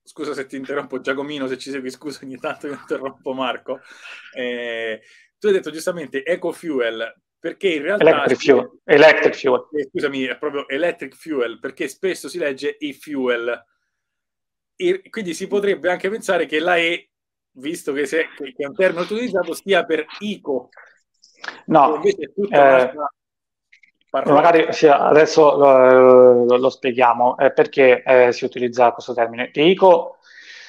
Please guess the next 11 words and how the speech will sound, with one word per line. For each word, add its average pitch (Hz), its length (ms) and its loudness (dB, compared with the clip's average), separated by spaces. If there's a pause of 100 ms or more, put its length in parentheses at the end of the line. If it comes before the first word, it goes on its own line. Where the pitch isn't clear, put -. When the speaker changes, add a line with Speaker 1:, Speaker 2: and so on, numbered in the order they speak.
(220)
Speaker 2:
se, 147 280 4
eh, 139 440 4
visto 147 200 2
da 143 60 6
un 131 60 0
punto 143 160 2
di 139 80 2
vista 135 200 0
di 135 80 4
ecosistem-, 127 580 -2
sostenibilità, 131 1080 0